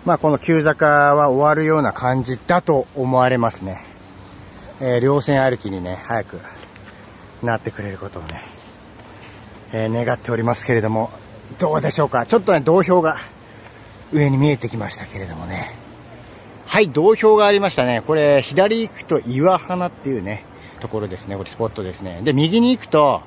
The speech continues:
見晴らし台ですね。まあ、とりあえずね、えー、山頂に行きますんで、ピストンで戻ってくる予定ですんで、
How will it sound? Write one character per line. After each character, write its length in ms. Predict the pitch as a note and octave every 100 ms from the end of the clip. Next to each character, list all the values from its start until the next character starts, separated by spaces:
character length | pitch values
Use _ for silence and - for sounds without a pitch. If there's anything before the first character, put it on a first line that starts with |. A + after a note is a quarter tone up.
| - -
見 160 | A#2+ A#2+
晴 240 | G#2+ C3
ら 80 | B2+
し 140 | -
台 200 | A#2 A#2 A2+
で 100 | A2+
す 120 | -
ね。 520 | F#2 G#2+ A2 A2+ A2 - - - - - -
ま 100 | G#3+
あ、 40 |
と 160 | A3 E3+
り 140 | A3
あ 100 | C4+
え 60 | C#4
ず 140 | G3+
ね、 300 | D#3+ D#3 B2+ - -
え 160 | D3 D3
ー、 20 |
山 240 | D3+ E3+
頂 140 | D#3 F3+
に 160 | F3+ E3+
行 20 | - -
き 120 | F#3
ま 140 | F#3 G3
す 140 | F#3
ん 260 | C#3 G2 F2
で、 220 | B2+ G#2
ピ 120 | -
ス 100 | F#3
ト 120 | - G3
ン 40 |
で 100 | C#3+
戻 200 | A2+ B2
っ 20 |
て 120 | C#3 D3
く 80 |
る 60 | C3
予 120 | G#2+
定 220 | G#2 A#2+
で 80 | A#2
す 100 | B2
ん 100 | A2+
で、 140 | F2